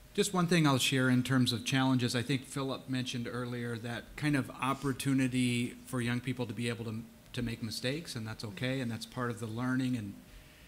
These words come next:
um, I think, I think a big challenge that we have ahead is that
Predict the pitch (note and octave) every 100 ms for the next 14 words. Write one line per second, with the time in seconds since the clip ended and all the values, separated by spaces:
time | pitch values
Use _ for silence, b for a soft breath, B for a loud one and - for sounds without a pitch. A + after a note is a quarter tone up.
0 | B B A#2 A#2 A2 A2+ - - C#3+ F3+
1 | D3+ - C#3 D3+ F3+ D3+ E3 - E3+ F3+
2 | E3+ C3+ C3 C#3+ C#3 D3 C#3+ C3+ D3 E3
3 | D3 C3+ C3 A#2 C3+ C3 B2+ B2+